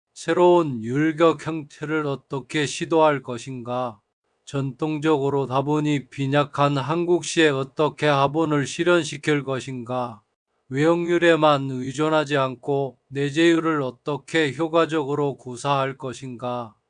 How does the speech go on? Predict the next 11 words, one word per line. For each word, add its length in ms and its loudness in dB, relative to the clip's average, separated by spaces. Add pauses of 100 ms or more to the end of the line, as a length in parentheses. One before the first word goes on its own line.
(200)
등등 460 -2
앞으로 640 0
시인과 580 0
문학 420 -2
연구가들이 840 -4
탐구해야 880 0
할 160 -2
문제가 680 -2
산적해 680 -6
있는 340 -8
상태다. 840 -12